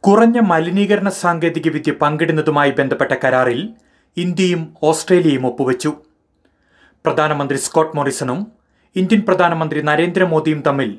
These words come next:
വാഷിംഗ്ടണിൽ നടന്ന കൂടിക്കാഴ്ചയ്ക്ക് ശേഷമാണ്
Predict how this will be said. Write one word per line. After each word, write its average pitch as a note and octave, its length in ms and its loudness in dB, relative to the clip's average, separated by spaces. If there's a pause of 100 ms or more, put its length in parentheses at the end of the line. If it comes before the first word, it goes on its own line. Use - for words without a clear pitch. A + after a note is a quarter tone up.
(560)
വാഷിംഗ്ടണിൽ G3 640 0
നടന്ന D#3+ 240 -4
കൂടിക്കാഴ്ചയ്ക്ക് D#3+ 680 -2
ശേഷമാണ് D#3 640 0